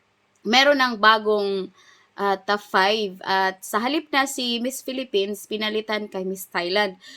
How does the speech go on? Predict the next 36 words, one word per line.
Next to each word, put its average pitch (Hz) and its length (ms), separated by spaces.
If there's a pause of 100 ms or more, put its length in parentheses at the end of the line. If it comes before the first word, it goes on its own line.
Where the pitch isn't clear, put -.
So, 254 160
yung 320 160
original 302 560
nga, 254 160
na 226 240
top 277 240
five 208 400
ay 208 240
ang 214 160
una, 208 400
Australia, 220 720 (400)
Puerto 254 320
Rico, 240 640
Nicaragua, 214 800 (240)
and 214 240
then 208 160
Philippines, 233 560
at 190 160
saka 196 320
Colombia. 190 720 (320)
So, 247 240
ngayon, 302 560 (600)
ang 220 640
ipinalit 320 640
daw 196 400
ay 220 240
yung 220 240
Miss 202 160
Thailand. 185 720
So, 208 800
marami 277 400
ang 247 240
nadismaya 226 560
at 202 240
nagsasabi 208 480
na 196 320